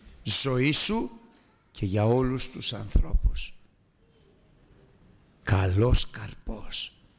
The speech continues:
Ο ασεβής, ο υποκριτής, ο δόλιος, ο δυνάστης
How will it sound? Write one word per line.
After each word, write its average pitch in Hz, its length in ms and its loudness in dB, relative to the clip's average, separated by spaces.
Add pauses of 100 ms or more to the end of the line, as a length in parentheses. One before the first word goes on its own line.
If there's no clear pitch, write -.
(1300)
Ο 120 140 4
ασεβής, 127 840 0 (300)
ο 123 120 2
υποκριτής, 131 1080 0 (220)
ο 120 140 0
δόλιος, 131 800 2 (420)
ο 131 100 0
δυνάστης 151 1000 0